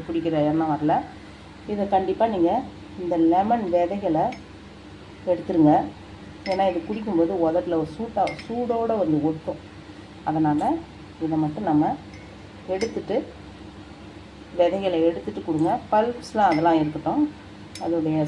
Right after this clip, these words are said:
சொலைகள்லாம் இருக்கட்டும் இருந்தா, விதை மட்டும். ஏன்னா எனக்கு <laughs> உதட்டுல ஒட்டிக்கிட்டு சுடுதுன்னு சொல்லிட்டு தொடச்சிருக்கிறா. அதனால தான் நான் இதை உங்களுக்கு சொல்றேன். விதைகளை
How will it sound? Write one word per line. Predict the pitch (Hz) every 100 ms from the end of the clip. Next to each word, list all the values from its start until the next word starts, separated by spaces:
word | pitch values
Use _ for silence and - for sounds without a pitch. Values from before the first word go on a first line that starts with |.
| -
சொலைகள்லாம் | 180 202 208 175 240 302
இருக்கட்டும் | - - 165 - - -
இருந்தா, | 151 147 147 160 - - - -
விதை | 202 208 233
மட்டும். | 185 180 196 - 180
ஏன்னா | 180 175 160 156
எனக்கு | 165 160 156 151 - - -
<laughs> | 247 208 180
உதட்டுல | 165 175 185 165
ஒட்டிக்கிட்டு | 156 165 156 190 196 - - -
சுடுதுன்னு | - 214 202 190 185 196
சொல்லிட்டு | 175 165 156 175 165 - - - - -
தொடச்சிருக்கிறா. | 151 151 - 165 147 147 147 - 143
அதனால | 156 151 147 147
தான் | 156 190
நான் | 156 151 151
இதை | 165 165
உங்களுக்கு | 156 151 151 -
சொல்றேன். | - - 151 185 - - - - - - - -
விதைகளை | 151 151 156 151